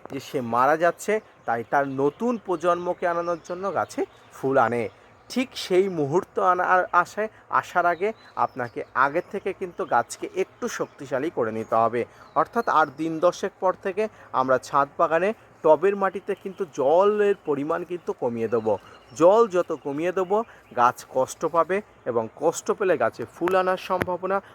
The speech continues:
অনেক অংশে বেশি হবে। তাই এই মুহূর্তে আপনার ছাদ বাগানে লেবু গাছের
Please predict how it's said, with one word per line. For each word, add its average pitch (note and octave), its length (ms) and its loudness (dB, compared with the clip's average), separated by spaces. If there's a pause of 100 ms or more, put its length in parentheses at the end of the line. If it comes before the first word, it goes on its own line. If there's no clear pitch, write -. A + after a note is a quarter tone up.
(160)
অনেক F#3+ 320 0
অংশে F3+ 320 -2 (320)
বেশি C3 300 0
হবে। B2+ 420 4 (420)
তাই F#3+ 220 2
এই G3+ 200 4
মুহূর্তে A3+ 460 -2
আপনার F#3 360 -2
ছাদ F#3+ 320 -6
বাগানে G3 320 -6
লেবু C3 300 -6
গাছের F3+ 320 -4